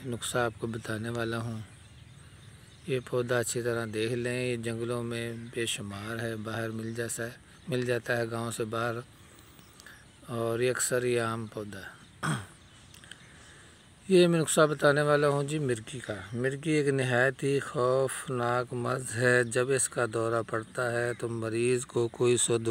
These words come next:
बुध नहीं रहती। बाज़ औक़ात तो इसका पखाना वगैरह यानी पेशाब और पखाना इसी में हालत में निकल जाता है और इसको इस दौरे में कोई होश आश नहीं रहती, बेहोश रहता।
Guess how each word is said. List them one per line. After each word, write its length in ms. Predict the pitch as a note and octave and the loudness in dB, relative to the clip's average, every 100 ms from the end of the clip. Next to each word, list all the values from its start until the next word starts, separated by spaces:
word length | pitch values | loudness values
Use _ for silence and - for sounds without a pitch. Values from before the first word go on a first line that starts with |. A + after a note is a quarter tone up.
| A2+ | 2
बुध 220 | A#2 A#2 | 0 0
नहीं 240 | A2+ A#2+ | 0 0
रहती। 420 | G#2+ G2 - G#2+ G2 - - - - - - - - - - | 0 -4 -8 -12 -12 -18 -20 -20 -20 -20 -20 -20 -20 -18 -8
बाज़ 640 | A#2+ A#2 B2 C3 D3 D#3 | -4 2 6 8 8 8
औक़ात 400 | C#3+ - C3 C3+ B2+ | 2 2 4 2 2
तो 80 | C3+ | 0
इसका 440 | A#2+ - B2+ A#2+ | 0 0 0 0
पखाना 480 | A#2 - B2 B2 B2 | -2 -2 0 2 2
वगैरह 500 | A#2+ A#2 A#2 A#2+ B2+ - - - - - - - - - | 2 2 2 0 -2 -6 -20 -20 -20 -20 -20 -20 -20 -6
यानी 320 | B2+ B2 A#2+ | -2 0 0
पेशाब 1040 | A2+ - - - - - - B2 B2 B2 B2 - - | -4 -8 -20 -20 -4 0 2 4 4 2 0 -10 -10
और 100 | C3 | -8
पखाना 460 | A#2 - B2 A#2+ A#2+ | -8 -6 -4 -2 0
इसी 320 | B2 - D3 B2 | 0 -2 -2 -4
में 220 | A#2 A2+ - - - - - | -4 -8 -14 -20 -20 -20 -2
हालत 380 | B2+ B2 B2 | 4 4 4
में 300 | B2+ B2 A#2+ - - - - - - - - | -2 -2 -2 -6 -18 -20 -20 -20 -20 -20 -6
निकल 300 | C3 B2+ C#3+ | -4 2 4
जाता 360 | C3 C3 A#2+ C3 | 6 6 6 4
है 280 | B2+ B2+ B2+ | 6 6 6
और 60 | B2+ | 6
इसको 380 | B2+ - - B2+ B2 B2 C#3 C3+ | 4 2 2 2 4 2 -2 -2
इस 160 | C3+ C3 | -4 0
दौरे 340 | A#2+ A#2+ C3+ | 4 6 6
में 140 | B2+ B2 | 4 0
कोई 220 | C3 C3 | 4 4
होश 340 | A#2 A#2+ A#2+ - | 4 2 2 -2
आश 220 | A2 - | -4 -6
नहीं 160 | A#2 A2 | -8 -10
रहती, 340 | A2 - - - - - - | -14 -18 -20 -20 -20 -20 -6
बेहोश 300 | B2 A2 G#2 | -2 -2 -4
रहता। 320 | - - - | -10 -14 -14